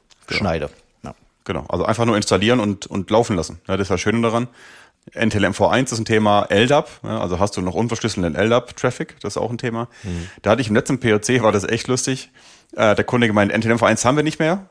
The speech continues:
Speaker 1: Ähm, wir hatten eine Initiative, ein Jahr, wir haben alles abgeschalten, da werden wir nichts finden. Ich so, „Alles klar, Challenge accepted.“ Ja, ihr werdet der Erste, wo wir nichts finden. Ähm, war saulustig. Die haben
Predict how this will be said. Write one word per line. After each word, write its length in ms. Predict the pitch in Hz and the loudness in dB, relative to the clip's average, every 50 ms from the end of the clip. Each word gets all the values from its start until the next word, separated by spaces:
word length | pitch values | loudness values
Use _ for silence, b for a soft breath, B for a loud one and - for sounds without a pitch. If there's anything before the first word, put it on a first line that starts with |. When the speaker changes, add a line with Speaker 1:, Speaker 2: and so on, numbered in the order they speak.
| _ - - | _ -10 -4
Speaker 1:
Ähm, 240 | - 110 113 113 107 | 0 2 2 2 2
wir 120 | 101 101 | 2 2
hatten 220 | 101 123 - - 123 | 2 2 2 2 0
eine 120 | 120 110 | 0 0
Initiative, 640 | 101 120 117 - 117 - - 147 156 143 147 - - | 0 0 0 -2 -2 -4 0 0 0 2 2 2 2
ein 160 | 120 131 131 | 2 2 4
Jahr, 160 | 120 123 120 | 4 4 4
wir 80 | 113 104 | 2 2
haben 80 | 95 | 2
alles 220 | - 117 120 110 - | 2 2 2 2 2
abgeschalten, 640 | 85 95 - 117 107 107 101 95 92 - 101 98 B B B B | 0 0 0 -2 -2 2 2 0 2 0 -2 -4 B B B B
da 140 | - 95 90 | -4 0 2
werden 180 | 101 104 104 101 | 2 2 2 2
wir 80 | 98 | 2
nichts 220 | 101 110 110 - - | 0 0 -2 -2 -4
finden. 340 | - 101 95 - - 78 - - | -2 -2 -2 -4 -8 -18 -16 -12
Ich 140 | - 87 85 | -12 -12 -8
so, 100 | - 80 | -6 -4
„Alles 180 | 85 95 104 | -4 -4 -4
klar, 280 | - - 127 151 180 165 | 0 0 0 -2 -2 -8
Challenge 280 | - - - 104 110 117 | -6 -2 0 0 0 0
accepted.“ 460 | 110 - - 127 127 - 185 - - _ _ - | -2 -2 -2 -2 -2 -2 -8 -8 -8 _ _ -10
Ja, 100 | - 123 | -8 -6
ihr 140 | 117 104 90 | -4 0 2
werdet 160 | 101 104 - | 2 2 4
der 80 | 113 90 | 4 4
Erste, 320 | 113 156 - - - 95 | 4 2 2 -2 -4 -2
wo 100 | 98 90 | -2 -2
wir 60 | 92 | 0
nichts 220 | 95 98 - - - | -2 -4 -6 -6 -6
finden. 260 | 113 113 123 160 202 B B B B B B B B B B B B B B B | -6 -6 -6 -8 -10 B B B B B B B B B B B B B B B
Ähm, 480 | - - 117 113 110 110 110 110 113 110 - _ _ _ _ - | 0 2 2 4 4 2 2 0 0 -2 -4 _ _ _ _ -4
war 220 | 85 101 110 107 | 0 2 2 2
saulustig. 800 | 90 90 107 127 151 156 143 151 - - - 175 190 - - - _ - | 2 2 2 4 4 2 0 -2 -4 -4 -6 -6 -6 -8 -14 -20 _ -16
Die 220 | 120 - 110 101 | -6 -4 -2 0
haben 560 | 101 110 117 120 113 120 117 117 113 113 - | 2 4 4 4 2 2 -2 -2 -2 -4 -4